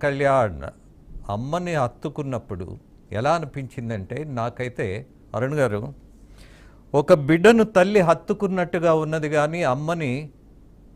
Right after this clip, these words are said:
ఆత్మీయంగా అలా దగ్గరికి తీసుకున్నట్టు అనిపించలా. అమ్మని బిడ్డగా మార్చుకున్నటువంటి అద్భుతమైనటువంటి సందర్భంగా నేను భావిస్తా. ఒక్కసారి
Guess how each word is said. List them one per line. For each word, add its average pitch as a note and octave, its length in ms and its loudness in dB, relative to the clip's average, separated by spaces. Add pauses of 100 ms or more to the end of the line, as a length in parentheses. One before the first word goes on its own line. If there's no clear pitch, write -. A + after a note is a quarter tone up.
(140)
ఆత్మీయంగా D#3+ 880 0 (360)
అలా A#2+ 260 0 (800)
దగ్గరికి B2+ 420 -4
తీసుకున్నట్టు B2+ 600 -8
అనిపించలా. G2+ 600 -10 (480)
అమ్మని F#3 340 0
బిడ్డగా F3 400 2
మార్చుకున్నటువంటి D#3 880 -2
అద్భుతమైనటువంటి D3 1120 -2
సందర్భంగా C3+ 580 -2
నేను A#2+ 200 -4
భావిస్తా. G#2 580 -6 (1040)
ఒక్కసారి F3+ 540 2